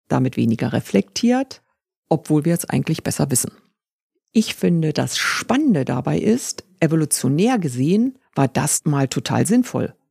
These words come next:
Schnelle Reaktion auf Reize, ob jetzt eine Gefahr oder Belohnung. Und das hat unser Überleben gesichert.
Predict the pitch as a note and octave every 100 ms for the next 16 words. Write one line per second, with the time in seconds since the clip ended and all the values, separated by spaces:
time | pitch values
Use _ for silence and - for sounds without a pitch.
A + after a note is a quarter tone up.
0 | _ - - D#3 C3+ B2 B2 - A#3 B3
1 | A#3+ - - D3+ F3+ G3+ - G3+ G3 F#3+
2 | F#3+ - - - C#3 - C#3 D3 - G3
3 | G3 G3 F#3+ C#3+ C#3+ C#3 D3 F3+ G#3+ G#3+
4 | G3+ G3 - _ _ _ _ F#3+ D#3+ C#3+
5 | - F#3+ - G3+ G#3+ A3 G#3 G3 C#3 B2+
6 | A#2 - -